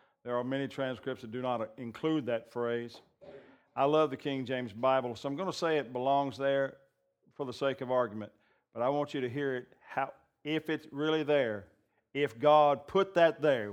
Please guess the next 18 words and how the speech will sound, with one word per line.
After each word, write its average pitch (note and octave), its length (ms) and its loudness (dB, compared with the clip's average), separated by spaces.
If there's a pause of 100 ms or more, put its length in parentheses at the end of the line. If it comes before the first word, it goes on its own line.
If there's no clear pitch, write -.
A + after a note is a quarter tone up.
(100)
when C#3 160 -6
the A#2+ 80 -4
Holy C#3+ 240 2
Ghost C#3 260 0
wrote C3 240 0
it, G2+ 100 -8 (460)
here's C#3+ 560 0 (140)
what C#3 180 2
he's A2+ 140 -4
saying. A#2+ 460 -2 (420)
"There E3+ 260 4
is E3+ 180 2
therefore D#3+ 400 2
now D3 200 2
no D3 180 2
condemnation C#3 760 0
to B2+ 80 -8
the, C3+ 160 -4